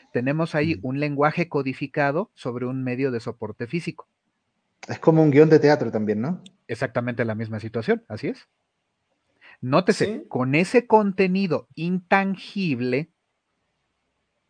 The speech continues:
Speaker 1: puedes hacer una reproducción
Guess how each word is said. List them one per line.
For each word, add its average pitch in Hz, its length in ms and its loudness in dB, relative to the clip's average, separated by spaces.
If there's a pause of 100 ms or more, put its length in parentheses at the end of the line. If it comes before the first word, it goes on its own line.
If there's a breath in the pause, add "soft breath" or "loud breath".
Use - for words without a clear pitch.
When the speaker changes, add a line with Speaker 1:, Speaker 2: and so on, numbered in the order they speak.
(380)
Speaker 1:
puedes 143 380 2
hacer 156 260 -2
una 156 280 0
reproducción 185 1700 0